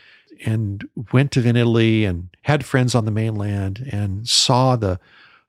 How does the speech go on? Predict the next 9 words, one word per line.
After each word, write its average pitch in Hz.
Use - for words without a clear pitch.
the 110
unlimited 131
potential 110
of 98
Sicily 101
and, 101
uh, 95
decided 104
to, 95